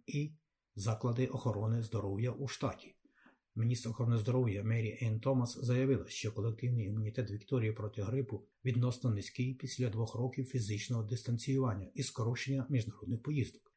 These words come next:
Вільний доступ до щеплень триватиме в Вікторії до десятого липня. І про теніс. Нік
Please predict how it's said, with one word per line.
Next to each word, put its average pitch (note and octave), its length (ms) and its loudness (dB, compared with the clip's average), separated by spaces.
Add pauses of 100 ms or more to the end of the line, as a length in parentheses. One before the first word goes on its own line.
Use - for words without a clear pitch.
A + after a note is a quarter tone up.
Вільний A#2 280 6
доступ B2 460 -2 (260)
до C3 120 2
щеплень B2 460 2
триватиме B2+ 540 2
в - 20 4
Вікторії C3 560 4
до B2+ 320 2
десятого A#2 540 0
липня. - 340 0 (540)
І C#3 100 0
про B2+ 160 2
теніс. - 480 -2 (360)
Нік C3+ 340 2